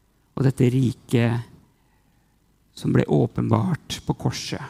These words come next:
Når forhenget inn til det aller helligste revna, så fikk, ble vi invitert inn til å ta del i å være nær deg inn i det aller helligste,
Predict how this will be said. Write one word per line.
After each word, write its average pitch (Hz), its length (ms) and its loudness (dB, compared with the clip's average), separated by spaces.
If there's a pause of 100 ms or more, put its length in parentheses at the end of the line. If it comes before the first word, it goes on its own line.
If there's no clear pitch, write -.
(2500)
Når 131 140 0
forhenget 117 680 2
inn 123 160 -2
til 123 140 -2
det - 100 -2
aller 120 240 0
helligste 120 480 0
revna, 113 460 0 (2250)
så 127 140 -4
fikk, - 260 -2
ble 127 200 2
vi 127 100 4
invitert 123 480 0
inn 113 240 -4 (340)
til 120 140 -4
å - 80 -12
ta 127 100 0
del 117 460 0
i - 1300 -10
å 127 80 2
være 123 220 4
nær 120 460 0
deg 131 260 -2 (680)
inn 123 160 -4
i 117 40 -6
det - 160 -6
aller 127 220 0
helligste, - 540 -4